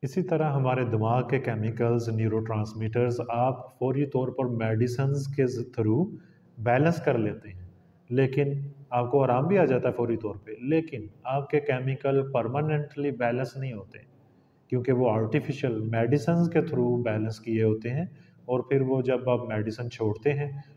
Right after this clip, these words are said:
वो chemicals फिर, फिर से disrupt हो जाते हैं,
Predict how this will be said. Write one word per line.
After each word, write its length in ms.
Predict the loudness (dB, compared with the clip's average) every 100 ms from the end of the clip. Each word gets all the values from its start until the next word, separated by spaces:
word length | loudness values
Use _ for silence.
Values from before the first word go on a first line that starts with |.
| -4
वो 100 | -2
chemicals 640 | 0 0 -2 -2 0 0 -2
फिर, 280 | -2 -2 -2 -10 -8
फिर 100 | -8
से 260 | -4 -2 -2 -4 -16 _ _ _ _ _
disrupt 460 | -4 -2 -2 -2 0
हो 100 | 0
जाते 300 | 0 -2 -4
हैं, 140 | -8